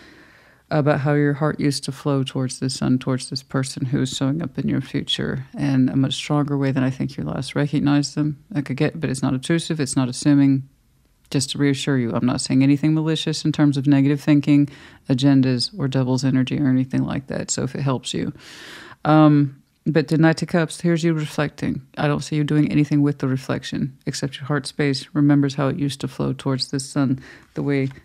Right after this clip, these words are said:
that they remember it as well. And, um, <clears throat> excuse me, Four of Pentacles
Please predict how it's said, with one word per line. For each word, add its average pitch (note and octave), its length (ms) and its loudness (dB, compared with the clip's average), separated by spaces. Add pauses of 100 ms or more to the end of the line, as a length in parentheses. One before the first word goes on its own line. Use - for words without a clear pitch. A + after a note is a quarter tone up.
that C3 120 -6
they C3+ 140 0
remember B2+ 460 2
it - 200 -8
as C#3+ 160 -4
well. D3 300 -4 (800)
And, D3 360 0
um, D3+ 300 0 (1160)
<clears throat> F#3 500 10
excuse E3 300 -2
me, D3+ 140 2
Four D3+ 200 0
of D3+ 80 -6
Pentacles - 560 -4